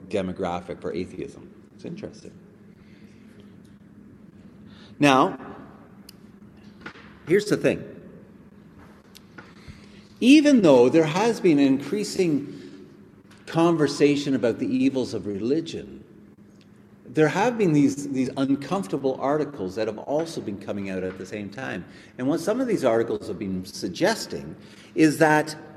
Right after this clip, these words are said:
maybe, maybe religion, let's not say whether or not it's true, religion can be good for you.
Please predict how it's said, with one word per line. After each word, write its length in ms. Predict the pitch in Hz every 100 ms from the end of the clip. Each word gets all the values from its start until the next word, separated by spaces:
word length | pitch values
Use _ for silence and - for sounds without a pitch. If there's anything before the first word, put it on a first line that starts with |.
| - - - - - - - - - -
maybe, 560 | 120 143 226 285 131 107
maybe 760 | 123 190 240 101 85 120 - - - - - - -
religion, 960 | 123 147 143 151 214 - 104 73 85 73 - - - - - - -
let's 220 | 135 143
not 180 | 156 127
say 140 | - 107
whether 280 | 98 95
or 60 | 87
not 220 | 85 82
it's 180 | 78 -
true, 720 | - - 180 82 - - - - - -
religion 880 | 123 127 170 156 156 151 147 - - -
can 220 | 135 120
be 140 | 113 110 - -
good 260 | 285 285 -
for 100 | 82
you. 260 | 69 52